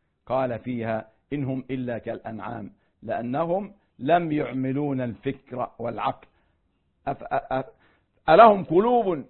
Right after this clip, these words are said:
يفقهون بها؟ القلب إذا لم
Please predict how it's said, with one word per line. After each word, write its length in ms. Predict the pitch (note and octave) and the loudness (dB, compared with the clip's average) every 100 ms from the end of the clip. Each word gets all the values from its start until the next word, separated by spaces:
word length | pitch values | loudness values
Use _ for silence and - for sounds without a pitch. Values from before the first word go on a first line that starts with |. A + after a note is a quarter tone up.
| _ | _
يفقهون 600 | D3 D3+ C3+ C#3 F#3 E3+ | -4 -4 -2 -2 -2 -4
بها؟ 360 | D3+ F#3+ G3 G3+ _ _ _ _ - | -6 -8 -10 -16 _ _ _ _ -2
القلب 720 | D#3 - A#3+ B3+ G#3 A#3 C4+ - _ | -2 0 0 0 -2 -6 -8 -12 _
إذا 300 | F3 F3+ E3+ | -6 2 2
لم 420 | D#3+ D#3 D3 C#3+ | 2 0 -4 -10